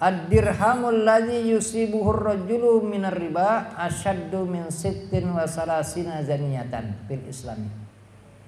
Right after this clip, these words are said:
Satu dirham yang diperoleh seseorang dari sebab kita kata tadi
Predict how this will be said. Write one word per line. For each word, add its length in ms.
Satu 480
dirham 640
yang 320
diperoleh 580
seseorang 800
dari 220
sebab 500
kita 240
kata 240
tadi 260